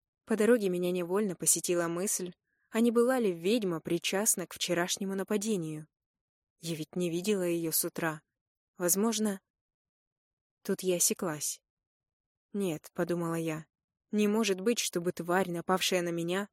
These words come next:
оказалась Хельгой". Я вспомнила, что обожгла существу лапу, и сказала себе присмотреться внимательнее к руке Хельги при встрече. Возможно, я была права.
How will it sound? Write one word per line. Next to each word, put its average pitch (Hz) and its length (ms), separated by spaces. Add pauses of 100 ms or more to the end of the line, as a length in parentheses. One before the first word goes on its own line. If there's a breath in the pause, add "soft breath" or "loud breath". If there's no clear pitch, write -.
(460)
оказалась 160 640
Хельгой". 156 720 (1000)
Я 226 160
вспомнила, 226 640
что - 320
обожгла 190 580
существу 202 560
лапу, 220 580
и 185 80
сказала 170 480
себе 170 380
присмотреться 165 760
внимательнее 160 840
к - 80
руке 165 340
Хельги 175 480
при 170 160
встрече. 160 680 (600)
Возможно, 196 600
я 190 200
была 190 220
права. 180 460